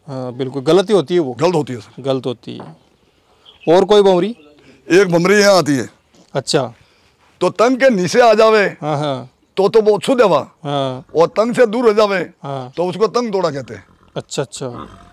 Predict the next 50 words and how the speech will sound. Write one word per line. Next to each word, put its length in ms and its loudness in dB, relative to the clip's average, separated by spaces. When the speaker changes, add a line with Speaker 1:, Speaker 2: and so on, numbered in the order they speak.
Speaker 1:
मतलब 220 0
तंग 240 0
के 80 2
नीचे 240 0
आ 40 4
जाती 180 0
है 60 0
तो 80 -2
वो 80 -2
तो 80 -4
Speaker 2:
तो 80 2
Speaker 1:
ठीक 100 6
Speaker 2:
वो 60 4
Speaker 1:
है। 60 -2
Speaker 2:
तंग 180 2
दब 120 2
जाता 260 2
है। 120 -18
Speaker 1:
तंग 380 -10
दब 140 0
जाता 220 -2
है, 60 -2
सही 140 -8
Speaker 2:
हाँ, 80 0
Speaker 1:
है। 60 -4
Speaker 2:
तंग 120 0
से 100 0
वो 120 2
भंवरी 200 -2
दब 60 -8
जाती 180 0
Speaker 1:
और 120 2
Speaker 2:
है। 60 2
Speaker 1:
अगर 120 0
तंग 200 -2
नहीं 120 -4
दब 200 -4
रहा 120 2
है 60 2
तो 140 -4
वो 80 0
गलत 260 -6
है। 60 -6
Speaker 2:
तो 140 -4
वो 140 0
गलत 220 -2
है। 100 -14
Speaker 1:
वो 160 -10
गलत 260 -12
है। 100 -16